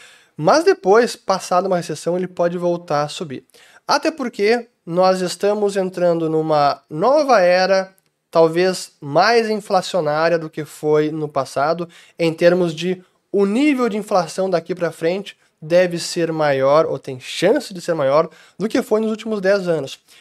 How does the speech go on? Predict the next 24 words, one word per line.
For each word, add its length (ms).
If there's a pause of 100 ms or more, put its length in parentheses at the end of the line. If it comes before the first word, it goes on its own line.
Então, 480 (320)
esse 300
grande 640
bull 400
market 640
de 240
décadas 500
aqui, 220
vamos 240
ver, 180 (180)
foi 220
oitenta, 720 (220)
praticamente 500
quatro 380
décadas 500
de 100
bull 220
market 600 (480)
em 400
tesouro 360
americano 500
de 60
longo 200
prazo, 520